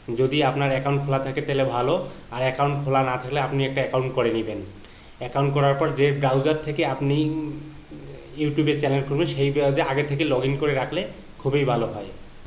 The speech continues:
তাই কথা না বাড়িয়ে শুরু করা যাক। আমরা যাচ্ছি youtube dot com-এ।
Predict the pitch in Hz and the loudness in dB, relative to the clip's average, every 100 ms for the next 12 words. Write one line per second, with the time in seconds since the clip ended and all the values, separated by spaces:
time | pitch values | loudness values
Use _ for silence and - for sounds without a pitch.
0 | - - - - - - - - - 143 | -16 -16 -16 -14 -12 -12 -12 -8 0 2
1 | 143 135 139 131 131 143 143 - - 127 | 2 2 4 4 4 2 0 -4 -4 -4
2 | 123 117 107 101 - - - - 127 131 | -2 -2 -4 -8 -12 -18 -18 -10 -4 -2
3 | 127 127 - 139 143 - - - 131 127 | 0 -2 -4 -6 -8 -14 -18 -8 -6 -4
4 | 143 131 120 - 117 | -2 -2 -2 -4 -4